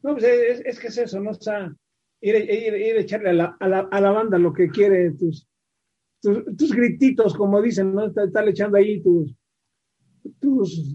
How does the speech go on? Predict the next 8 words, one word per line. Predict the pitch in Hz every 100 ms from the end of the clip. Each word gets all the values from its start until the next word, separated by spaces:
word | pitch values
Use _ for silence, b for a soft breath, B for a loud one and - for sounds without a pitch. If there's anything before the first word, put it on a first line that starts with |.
| 175 _ 285
pues, | 185
tus | 214 233
canciones. | 233 233 269 254 - -
¿Y | 196
todos | 294 285 269
componen | 226 247 294 285
las | 220 -
canciones? | 214 175 285 339 -